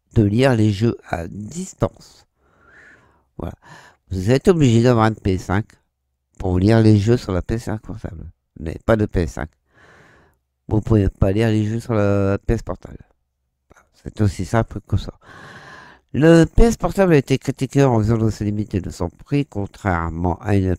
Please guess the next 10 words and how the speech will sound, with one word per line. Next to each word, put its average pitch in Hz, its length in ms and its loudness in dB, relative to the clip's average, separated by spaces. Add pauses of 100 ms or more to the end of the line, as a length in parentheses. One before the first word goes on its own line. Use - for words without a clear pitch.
PlayStation 110 560 -4 (140)
portable, 107 580 0 (160)
P 127 80 4
S 110 140 4
Vita 104 340 -2 (160)
ou 151 220 -6
de 127 160 -8
vraies 113 340 -10
consoles 117 500 -12
portables 113 600 -14